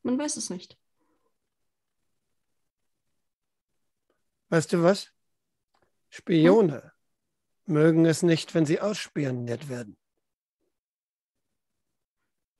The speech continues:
Speaker 1: Du kannst es mir übel nehmen. Nimm es mir übel, wenn du magst. Aber dann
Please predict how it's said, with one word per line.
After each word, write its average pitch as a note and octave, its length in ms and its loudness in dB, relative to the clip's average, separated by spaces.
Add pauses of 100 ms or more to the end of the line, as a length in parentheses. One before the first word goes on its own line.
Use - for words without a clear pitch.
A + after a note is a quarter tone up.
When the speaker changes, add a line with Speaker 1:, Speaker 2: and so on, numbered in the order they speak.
(120)
Speaker 1:
Du A3+ 100 -10
kannst C4+ 280 2
es - 100 -10
mir A#3 120 4
übel A#3 260 0
nehmen. F#3+ 380 -6 (2250)
Nimm D#4 160 6
es D4 140 0
mir G#3 120 0
übel, F#3+ 280 -8
wenn F#3+ 140 -10
du G3 80 -10
magst. G#3+ 440 -14 (1200)
Aber G3 160 -12
dann G#3+ 520 -2